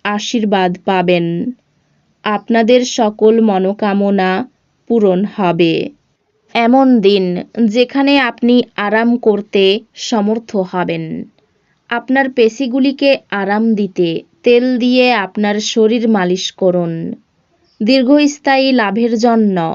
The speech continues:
স্টক এবং মিউচুয়াল ফান্ডে বিনিয়োগ করতে সুপারিশ করা হচ্ছে। খুশিতে ভরা দিন যেখানে স্ত্রী আনন্দ দিতে চেষ্টা করবে। এই দিনগুলিতে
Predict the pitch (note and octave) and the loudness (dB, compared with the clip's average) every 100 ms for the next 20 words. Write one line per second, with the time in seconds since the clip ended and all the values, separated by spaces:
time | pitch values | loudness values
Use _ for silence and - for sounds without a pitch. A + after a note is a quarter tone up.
0 | - - - B3+ B3 - - G3 G3 G3+ | -10 -20 -4 0 0 -4 -6 -4 -2 -4
1 | G3+ G#3+ A3+ C4+ B3 B3 B3 - G3 G3 | -2 -4 -4 -2 0 0 -2 -4 -4 0
2 | G3+ F#3 F#3 F#3+ G3 F#3 - F#3+ F3+ F3+ | 2 2 2 0 -4 -6 -6 -2 -2 -2
3 | F3 F3 C4 _ _ _ - - B3 C4 | -2 -2 -4 _ _ _ -10 -6 -2 0
4 | C4 B3+ - G3+ F3+ F3+ F#3 F3+ _ - | 0 -2 -4 -2 -2 -2 -4 -8 _ -8
5 | G#3 E3 E3+ A#3+ _ _ _ _ _ _ | -4 -4 -6 -10 _ _ _ _ _ _
6 | _ _ - B3+ D#4 D4+ D#4 D4+ A#3+ A3+ | _ _ -2 -2 -2 -2 0 0 0 0
7 | G#3+ G#3+ F3+ E3+ E3 E3 - G#3+ G3+ A#3+ | 0 2 0 0 -4 -8 -8 -6 0 0
8 | A3+ C4+ C4+ C4+ C4 - C4 C4+ - G#3+ | 0 -2 0 -2 -4 -6 -2 -2 -4 -4
9 | G3+ G#3+ A3+ A#3 G#3+ G3+ A3 A3 G3 F#3+ | -2 0 2 2 2 2 0 0 -2 -2
10 | - F#3+ F#3 F3+ E3+ E3+ E3 - - _ | -4 -6 0 0 0 0 -2 -4 -10 _
11 | _ _ _ _ - A3 A3 G#3 G#3 A#3+ | _ _ _ _ 2 4 4 2 0 2
12 | C4 C#4 C4+ | 2 0 2